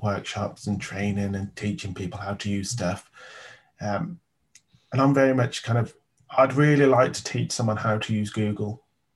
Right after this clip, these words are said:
effectively and how to, and how to search with Google. Well, just kind of how, how to type in an effective search term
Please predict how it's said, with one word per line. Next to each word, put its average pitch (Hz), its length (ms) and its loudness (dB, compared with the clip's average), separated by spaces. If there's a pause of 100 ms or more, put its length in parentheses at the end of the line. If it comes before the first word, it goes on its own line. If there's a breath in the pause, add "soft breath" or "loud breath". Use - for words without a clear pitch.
(300)
effectively 107 840 -6 (680)
and 107 140 -4
how 120 320 4
to, 120 320 -4
and 117 100 0
how 120 220 2
to 117 160 0
search - 680 2 (280)
with 135 260 2
Google. 131 520 6
Well, 208 280 6 (240)
just 208 320 -4 (360 loud breath)
kind 196 180 2
of 185 200 0 (220 loud breath)
how, 190 460 4 (420 loud breath)
how 185 420 6
to 160 760 6
type 160 520 4
in 117 340 -2 (420)
an 123 100 2
effective 123 640 2
search - 380 2
term 117 360 -2